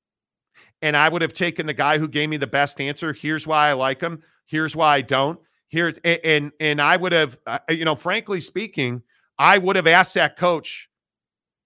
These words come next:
"Caleb Williams or, or Justin Fields? Why?"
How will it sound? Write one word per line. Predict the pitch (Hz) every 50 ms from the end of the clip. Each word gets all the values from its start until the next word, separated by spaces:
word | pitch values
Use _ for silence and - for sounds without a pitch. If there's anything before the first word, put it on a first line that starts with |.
| _ _ _ _ _ _ -
"Caleb | 170 185 202 202 180
Williams | 185 190 190 190 190 175 -
or, | 170 165 151 151 _ -
or | 151
Justin | 131 - 165 160 156 - - 143 131
Fields? | - - 143 117 95 78 - - - _ _ _ _ _ _ _ _ _ _ _ _ _ _ _ _ _ _ _ _ _
Why?" | 113 127 147 160 151 123 - -